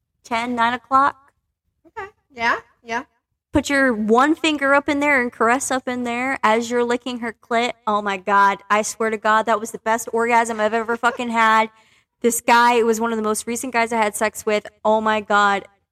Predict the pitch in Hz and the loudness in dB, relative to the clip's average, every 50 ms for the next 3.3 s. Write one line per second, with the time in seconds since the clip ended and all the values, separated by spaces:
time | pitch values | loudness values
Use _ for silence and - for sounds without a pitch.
0 | _ _ _ _ _ _ _ 233 220 233 247 - - - 359 370 359 359 349 330 | _ _ _ _ _ _ _ -2 0 2 2 2 0 -2 0 0 0 0 0 -2
1 | 330 320 277 240 220 226 247 262 262 254 240 233 220 _ _ _ _ 240 226 233 | -2 -4 -4 -2 -2 0 0 0 0 0 -2 -2 -4 _ _ _ _ 0 0 2
2 | 247 240 233 220 196 220 240 269 247 233 - 202 175 165 151 156 208 294 359 - | 0 -2 -4 -4 -4 -4 -2 -4 -6 -8 -6 -8 -8 -4 -2 0 0 0 0 -4
3 | - 247 233 226 214 | -6 -4 -2 -2 -4